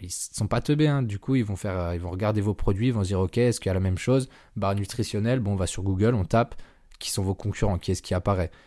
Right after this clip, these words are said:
Est-ce que c'est vous qui apparaît parce que vous faites de la pub et vous passez en premier ? Est-ce que c'est vos concurrents ? Est-ce que vous êtes moins cher que la concurrence ? Est-ce que vous êtes de meilleure qualité ? » Ça, c'est des choses, les gens, ils vont évaluer. Donc, euh, regardez le niveau d'évaluation,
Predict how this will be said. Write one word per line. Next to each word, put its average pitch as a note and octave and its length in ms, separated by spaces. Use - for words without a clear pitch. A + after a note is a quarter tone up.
Est-ce - 80
que F#2+ 80
c'est F2 140
vous G#2 120
qui - 160
apparaît A2+ 300
parce - 100
que - 60
vous F#2 80
faites G2 160
de G2 80
la F#2+ 100
pub G#2 240
et F2+ 40
vous F2 180
passez - 340
en F2+ 100
premier ? A2+ 360
Est-ce A#2 120
que - 80
c'est - 140
vos E2+ 100
concurrents ? F#2+ 520
Est-ce F#2 100
que G2+ 100
vous F2+ 160
êtes E2+ 100
moins G2+ 140
cher A2 180
que - 80
la G#2 60
concurrence ? B2 500
Est-ce - 120
que A2+ 80
vous F#2+ 240
êtes F2 240
de E2 120
meilleure G2+ 300
qualité ? » A2 420
Ça, C3 120
c'est - 140
des G2 120
choses, C#3+ 260
les G2+ 80
gens, B2 100
ils A#2+ 100
vont G#2 120
évaluer. G#2+ 360
Donc, F#2 200
euh, F2+ 220
regardez G2 440
le G2+ 60
niveau G2+ 260
d'évaluation, G2 800